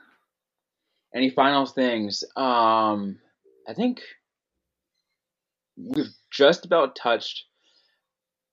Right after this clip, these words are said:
on a lot. Um,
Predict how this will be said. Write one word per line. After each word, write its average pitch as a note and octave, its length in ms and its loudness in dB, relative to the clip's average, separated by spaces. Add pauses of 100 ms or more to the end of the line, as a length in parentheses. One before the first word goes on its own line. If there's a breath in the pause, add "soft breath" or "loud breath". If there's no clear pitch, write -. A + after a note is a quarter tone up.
(440)
on A2 140 2
a G#2+ 120 0
lot. G2 400 4 (360)
Um, F#2 760 -6